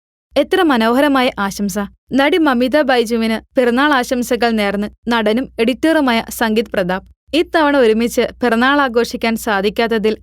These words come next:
വിഷമമുണ്ടെന്ന് സംഗീത് പോസ്റ്റ് ചെയ്തു. വളരെ അടുത്തു തന്നെ എപ്പോഴും കണ്ടുമുട്ടുന്ന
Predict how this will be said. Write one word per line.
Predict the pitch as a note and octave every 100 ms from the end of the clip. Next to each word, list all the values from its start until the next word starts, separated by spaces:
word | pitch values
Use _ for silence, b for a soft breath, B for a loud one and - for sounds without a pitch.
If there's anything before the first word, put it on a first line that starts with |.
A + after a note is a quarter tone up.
| -
വിഷമമുണ്ടെന്ന് | A#3 A#3 C#4 D4+ A#3 G3 G#3 A3 - -
സംഗീത് | - A3 A3 A#3+ -
പോസ്റ്റ് | B3 B3 C#4
ചെയ്തു. | - G3 F#3 F#3 - B3
വളരെ | C4+ D4+ F4 F4
അടുത്തു | - A#3 - E4 C4
തന്നെ | A#3 A#3 -
എപ്പോഴും | A3+ - C4+ D4 D4
കണ്ടുമുട്ടുന്ന | A#3+ G#3+ C#4 C#4 G#3 A3+